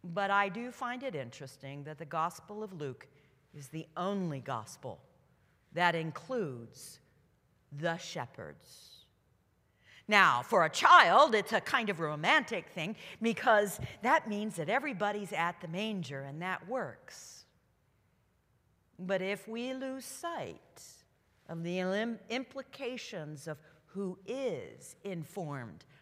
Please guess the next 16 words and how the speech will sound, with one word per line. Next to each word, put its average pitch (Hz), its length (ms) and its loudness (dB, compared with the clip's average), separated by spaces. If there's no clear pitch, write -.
of 156 100 -6
the 151 80 -8
good 139 300 -8
news, 131 540 -10
we 165 160 -6
lose 214 400 -4
sight 143 500 -6
of 139 180 -12
what 170 200 -6
the 160 200 -10
angel 214 520 -6
activity 160 840 -6
is 156 380 -6
pointing 165 680 -12
us 139 440 -10
to. 120 280 -12